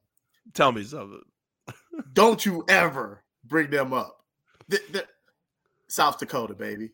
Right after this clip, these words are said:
Speaker 2: University of South Dakota. Everybody know about that.
Speaker 1: They all know about their
Speaker 2: Yeah.
Speaker 1: hockey team.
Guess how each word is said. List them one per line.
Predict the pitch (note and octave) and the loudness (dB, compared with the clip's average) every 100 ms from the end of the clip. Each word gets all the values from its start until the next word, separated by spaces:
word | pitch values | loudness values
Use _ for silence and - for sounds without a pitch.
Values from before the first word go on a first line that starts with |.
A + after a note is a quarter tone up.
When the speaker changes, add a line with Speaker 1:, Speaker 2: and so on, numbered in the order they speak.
| - | -6
Speaker 2:
University | E3+ D#3+ A#2 D#3+ D3+ C3 | -4 -4 2 2 2 -2
of | A2+ | -8
South | - A2+ G#2+ | -8 -8 -10
Dakota. | - A2 F#2+ | -14 -14 -6
Everybody | C#3+ F3 C#3 A#2 | -4 -2 -2 -4
know | A2 G2+ | -6 -12
about | G2 - - | -16 -20 -20
that. | - - _ _ _ - - | -20 -20 _ _ _ -12 -4
Speaker 1:
They | C3 | 0
all | E3+ F3+ | 2 4
know | F3+ | 2
about | F3 D#3+ | 2 0
their | C3+ | 2
Speaker 2:
Yeah. | |
Speaker 1:
hockey | D3+ G3 C3 | 2 2 -2
team. | G#2 G2 D2+ | -12 -12 -14